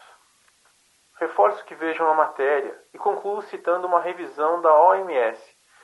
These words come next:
explicando que não há evidências científicas que comprovem a eficácia dos medicamentos anti-inflamatórios,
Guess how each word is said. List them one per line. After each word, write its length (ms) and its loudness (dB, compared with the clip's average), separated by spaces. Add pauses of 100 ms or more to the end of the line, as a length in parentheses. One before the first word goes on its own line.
(220)
explicando 600 -6
que 100 -16
não 300 0
há 120 6
evidências 600 -10
científicas 920 -12 (320)
que 100 -20
comprovem 680 0
a 60 -6
eficácia 580 0
dos 120 -2
medicamentos 800 -6
anti-inflamatórios, 1200 2